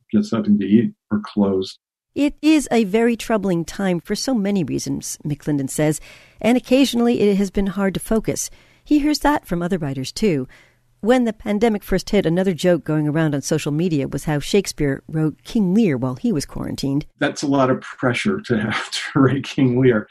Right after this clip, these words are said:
Speaker 2: So McLinden says maybe this isn't the time to write your great opus, whether tragedy or comedy, and the latter is what McLinden mostly writes. When theaters reopen, he imagines they'll be kept less full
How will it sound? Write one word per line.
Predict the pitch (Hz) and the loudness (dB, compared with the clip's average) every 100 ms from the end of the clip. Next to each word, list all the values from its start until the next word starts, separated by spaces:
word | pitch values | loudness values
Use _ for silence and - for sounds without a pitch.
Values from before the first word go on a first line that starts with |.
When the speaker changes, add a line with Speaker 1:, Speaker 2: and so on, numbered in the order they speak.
| _ _ | _ _
Speaker 2:
So | - 294 277 | 0 2 2
McLinden | 302 320 339 339 | 0 0 -2 0
says | - 311 277 | 2 2 2
maybe | 285 269 | 2 2
this | 269 262 | 0 0
isn't | 262 240 160 | -2 -2 -4
the | |
time | - 147 127 - | -4 -4 -6 -4
to | 147 | -4
write | 139 - | -2 -4
your | 147 139 | -6 -6
great | 160 156 - | -4 -4 -6
opus, | 147 - 175 - - | -6 -6 -6 -8 -6
whether | 165 277 381 | -2 0 0
tragedy | - 226 208 202 202 | 0 0 2 0 0
or | 214 277 | 0 0
comedy, | - 139 123 147 - - - _ _ | 0 0 0 -4 -6 -14 -20 _ _
and | 202 226 | -2 0
the | 240 | 0
latter | 220 262 226 139 - | 2 2 2 -2 -4
is | 180 170 | -4 -2
what | 180 294 - | 0 0 -2
McLinden | 226 - 233 220 214 180 | -6 -4 -4 -2 -2 -2
mostly | 175 - - | -4 -4 -8
writes. | 139 - - - - _ _ _ | -8 -10 -12 -14 -16 _ _ _
When | 262 277 | 0 2
theaters | 320 392 359 | 2 2 2
reopen, | 226 170 175 233 240 _ _ | 2 0 0 -2 -2 _ _
he | - 269 | 0 2
imagines | 247 247 - 180 - - | 4 2 2 -2 -4 -4
they'll | 190 160 | -2 -2
be | |
kept | - 214 202 - | 0 0 0 -2
less | 156 - | -4 -4
full | - 185 156 | 2 2 2